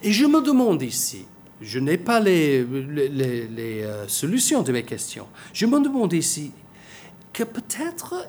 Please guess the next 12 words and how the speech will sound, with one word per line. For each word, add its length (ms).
elle 320
a 100
connu 540
que 100
son 280
ami 300
Monet 480
était 400
en 180
train 560
de 140
peindre 920